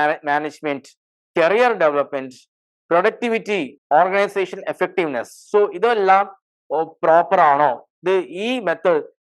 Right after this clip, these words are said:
ഏത് ട്രെയിനിങ്, ഏത് ട്രെയിനിങ് മെത്തേഡ്സ് ആണോ കൊടുക്കണ്ടേ? കോച്ചിങ് ആണോ കൊടുക്കണ്ടേ? അതോ മെന്ററിങ് ആണോ കൊടുക്ക-, കാരണം ഓരോ എംപ്ലോയീസിന്റെ രീതികൾ വേറെ ആയിരിക്കും, ഓരോ എംപ്ലോയീസിന്റെ കഴിവുകൾ വേറെ ആയിരിക്കും,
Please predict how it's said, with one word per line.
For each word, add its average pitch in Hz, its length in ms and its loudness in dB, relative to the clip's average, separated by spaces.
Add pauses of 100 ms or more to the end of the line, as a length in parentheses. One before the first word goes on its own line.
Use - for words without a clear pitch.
(120)
ഏത് 202 380 4
ട്രെയിനിങ്, 185 600 -4
ഏത് 190 220 2
ട്രെയിനിങ് 190 500 -4
മെത്തേഡ്സ് 190 460 0
ആണോ 151 160 -2
കൊടുക്കണ്ടേ? 135 500 -2 (440)
കോച്ചിങ് 240 460 2
ആണോ 175 200 0
കൊടുക്കണ്ടേ? 143 560 -2 (300)
അതോ 165 160 2
മെന്ററിങ് 202 540 -2
ആണോ 165 200 0
കൊടുക്ക-, 139 280 -6
കാരണം 214 320 2 (340)
ഓരോ 240 320 4 (180)
എംപ്ലോയീസിന്റെ 185 880 -2 (380)
രീതികൾ 226 460 0
വേറെ 156 280 2
ആയിരിക്കും, 143 380 -2
ഓരോ 214 220 4
എംപ്ലോയീസിന്റെ 190 640 0
കഴിവുകൾ 220 640 2
വേറെ 170 240 2
ആയിരിക്കും, 120 420 -10